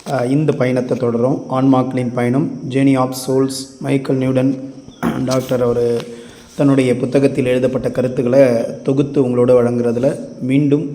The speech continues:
இந்த முயற்சியை நான் தொடர்கின்றேன். ஆம், இதுல நிறைய விஷயங்கள் நம்ம பார்த்துட்டே வந்திருக்கோம். இதுல வந்து இப்போ ஆன்மாக்கள்ல வந்து பார்த்தீங்க அப்படின்னா, நம்மளுடைய வழிகாட்டிகள்,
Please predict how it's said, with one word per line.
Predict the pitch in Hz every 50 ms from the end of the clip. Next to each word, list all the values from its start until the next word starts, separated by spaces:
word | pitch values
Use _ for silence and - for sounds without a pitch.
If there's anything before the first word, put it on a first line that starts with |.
| - - -
இந்த | - 135 135 135
முயற்சியை | 123 123 123 127 123 117 120 - 123 127 131
நான் | 123 120 113 113 110 -
தொடர்கின்றேன். | - 113 123 123 120 120 117 113 135 185 254 - - - - - - - - - - - - - - - - - - - -
ஆம், | 165 156 147 147 151 147 147 - - - - 170
இதுல | 165 160 170 170
நிறைய | 156 151 147 165 170
விஷயங்கள் | 170 165 165 170 165 160 156 151
நம்ம | 143 139 123 117 127 127
பார்த்துட்டே | 127 139 151 139
வந்திருக்கோம். | 139 131 131 120 113 110 - 123 143 - - - - -
இதுல | - 143 147
வந்து | 156 151 156 170 190 180 156 151 175 - - - -
இப்போ | - 135 135 139 131 135 170 180
ஆன்மாக்கள்ல | 160 170 170 170 165 160 156 143 - 151
வந்து | 147 143 135 131 131 139
பார்த்தீங்க | 135 139 127 127 - 139 131
அப்படின்னா, | 131 127 120 117 117 117 131 151 156 139
நம்மளுடைய | 131 131 131 127 143 160 139
வழிகாட்டிகள், | 127 123 135 151 151 143 - 131 120 117 - 117 117 120 113